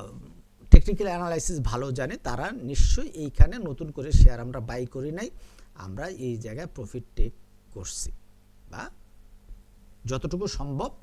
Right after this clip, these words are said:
প্রফিটে থাকা স্টকগুলি থেকে কিছু কিছু প্রফিট টেক করছি,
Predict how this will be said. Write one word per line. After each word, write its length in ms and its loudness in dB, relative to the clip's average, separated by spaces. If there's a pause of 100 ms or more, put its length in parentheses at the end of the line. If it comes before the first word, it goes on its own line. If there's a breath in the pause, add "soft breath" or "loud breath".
(160)
প্রফিটে 320 -6
থাকা 260 4
স্টকগুলি 460 -10
থেকে 320 6 (440 loud breath)
কিছু 240 4
কিছু 260 -6
প্রফিট 280 -6 (100)
টেক 120 0 (100)
করছি, 320 -14